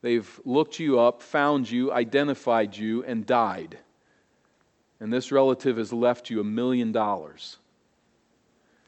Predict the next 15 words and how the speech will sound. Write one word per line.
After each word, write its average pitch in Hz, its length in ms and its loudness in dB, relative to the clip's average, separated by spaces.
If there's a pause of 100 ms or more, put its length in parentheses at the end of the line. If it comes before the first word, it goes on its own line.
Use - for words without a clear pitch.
(140)
Now 117 100 -4
listen 139 420 2
very 135 280 2
carefully. 147 540 -2
I'm 123 100 0
going 127 220 0
to 113 80 -4
give 120 180 -4
you 113 100 -6
some 113 220 -6
instructions 151 800 -4
and 120 220 -6
a 107 80 -6
phone 147 480 -2
number 98 420 -6